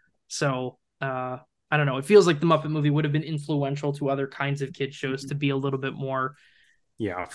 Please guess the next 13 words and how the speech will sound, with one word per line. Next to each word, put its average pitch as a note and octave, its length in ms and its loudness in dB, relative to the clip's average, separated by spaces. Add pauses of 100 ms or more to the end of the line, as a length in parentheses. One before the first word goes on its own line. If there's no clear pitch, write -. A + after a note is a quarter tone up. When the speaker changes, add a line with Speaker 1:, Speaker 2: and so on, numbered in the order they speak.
(220)
Speaker 1:
forthcoming E3+ 480 6
with D#3 120 4
inviting D3+ 460 4
kids D3 240 -4
to C#3+ 100 -10
think D3 180 0
about C#3+ 200 0
the C#3 80 -6
fact C3+ 240 -4
that C#3 100 -8
these C#3 180 -6
are C3 140 -4
fiction C3 640 -8